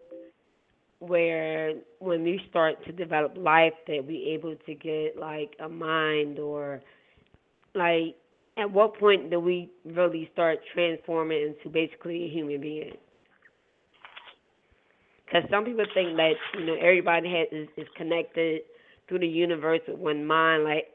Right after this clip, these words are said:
a lot of people have a lot of opinions, so I'm just asking you, like, what's your opinion on that? If we start from a cell and then we keep evolving, I get it that we, you know, we are part of the universe, we are part of the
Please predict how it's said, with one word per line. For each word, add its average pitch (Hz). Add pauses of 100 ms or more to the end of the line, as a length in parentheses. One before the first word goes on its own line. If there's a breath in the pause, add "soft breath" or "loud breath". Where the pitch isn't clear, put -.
a 170
lot 185
of 175
people 208
have 165
a 160
lot 151
of 151
opinions, 160
so 180
I'm 151
just 156
asking 156
you, 147
like, 151 (760 soft breath)
what's 170
your 180
opinion 147
on -
that? - (520)
If 170
we 175
start 175
from 170
a 156 (100)
cell 165
and 156
then 156
we 160
keep 175
evolving, 160 (340 soft breath)
I 160
get 175
it 175
that 156
we, 170
you 180
know, 151
we 170
are 165
part 165
of 156
the 156
universe, 156
we 160
are 160
part 160
of 147
the 151